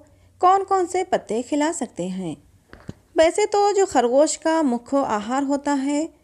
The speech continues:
वो एटी परसेंट घास, फ़िफ़्टीन परसेंट वेजिस, फ़ाइव परसेंट फ्रूट्स and फ़ाइव परसेंट pellets होता है, लेकिन कुछ पेड़ों के पत्ते भी खरगोश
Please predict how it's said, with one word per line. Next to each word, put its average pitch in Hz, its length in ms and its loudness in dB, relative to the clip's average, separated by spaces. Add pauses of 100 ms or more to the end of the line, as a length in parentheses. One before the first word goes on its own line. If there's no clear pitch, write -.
(300)
वो 339 220 4
एटी 349 300 0
परसेंट 311 560 -2
घास, 240 600 -4 (760)
फ़िफ़्टीन 381 420 0
परसेंट 370 420 2
वेजिस, 214 480 -2 (120)
फ़ाइव 277 340 2
परसेंट 339 400 0
फ्रूट्स 330 380 -2
and 214 480 -6
फ़ाइव 294 360 -2
परसेंट 330 440 -4
pellets 214 380 -4
होता 175 240 -6
है, 185 240 -8 (680)
लेकिन 381 440 2
कुछ 370 300 -2
पेड़ों 220 360 0
के 214 160 -2
पत्ते 220 340 -4
भी 269 280 -2
खरगोश 320 580 -2